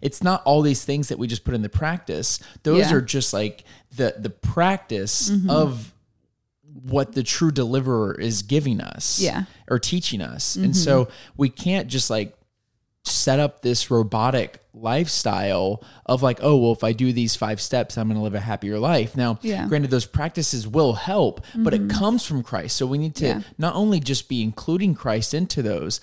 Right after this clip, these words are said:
Speaker 1: but he needs to be all up in there.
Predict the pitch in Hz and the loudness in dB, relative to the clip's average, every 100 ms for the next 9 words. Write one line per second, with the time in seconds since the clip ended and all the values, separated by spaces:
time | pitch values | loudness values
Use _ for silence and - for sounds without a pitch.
0 | - - 151 143 - 208 196 147 - 127 | -12 -6 -2 -2 0 2 2 0 -4 -4
1 | 135 131 - 143 165 180 170 135 117 120 | -4 -6 -2 6 8 10 10 6 2 0
2 | 104 95 50 - | -2 -4 -8 -12